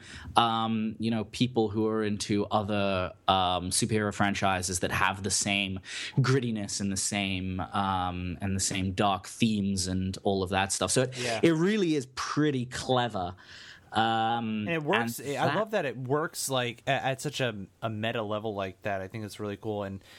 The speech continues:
Speaker 2: and we, and we like to bring folks like Ori on the show who,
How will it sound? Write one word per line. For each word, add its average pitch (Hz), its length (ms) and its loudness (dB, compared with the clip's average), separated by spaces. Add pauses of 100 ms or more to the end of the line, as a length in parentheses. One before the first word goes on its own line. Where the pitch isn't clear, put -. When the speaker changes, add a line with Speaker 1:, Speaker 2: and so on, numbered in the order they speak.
(280)
Speaker 2:
and 151 100 2
we, 160 240 -2
and 185 120 0
we 190 120 2
like 226 260 -2
to 196 80 2
bring 147 540 -2
folks 160 260 0
like 123 160 -2
Ori 123 280 0
on 131 140 -2
the 120 60 -4
show 131 540 0
who, 120 460 -4